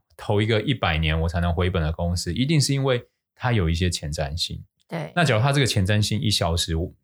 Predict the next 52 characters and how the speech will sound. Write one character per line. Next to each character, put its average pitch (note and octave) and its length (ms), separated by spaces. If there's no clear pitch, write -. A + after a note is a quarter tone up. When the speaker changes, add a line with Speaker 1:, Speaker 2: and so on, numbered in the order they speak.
Speaker 1:
你 G#2 140
是 G#2+ 160
投 G2 120
资 F#2 120
人， F2+ 100
你 D2 80
会 D#2 120
做 D#2 200
什 E2 80
么？ D#2 100
你 F#2 60
自 A#2 100
己 B2 80
心 G2 200
知 F#2 160
肚 G2 120
明 D#2+ 160
啊。 F#2+ 60
第 C3+ 160
一 D3+ 40
个 C#3 80
就 B2 40
是 B2 60
马 A2+ 200
上 A2 220
卖 A2 220
嘛， D2+ 120
Speaker 2:
嗯。 F#2 40
Speaker 1:
马 F#2 120
上 A2+ 160
离 F2+ 120
开 F#2 200
这 F#2+ 120
个 E2+ 240
游 D#2+ 200
戏 D#2 320
嘛。 - 120
Speaker 2:
嗯。 F3 220
Speaker 1:
对 A2 100
不 F2+ 40
对？ - 20
那 C3 140
这 C3+ 120
就 B2 100
是 A2+ 320
Netflix A2 600
现 G#2+ 280
在 F2 160
碰 F2 180
到 E2 140
的 D2+ 100
窘 - 180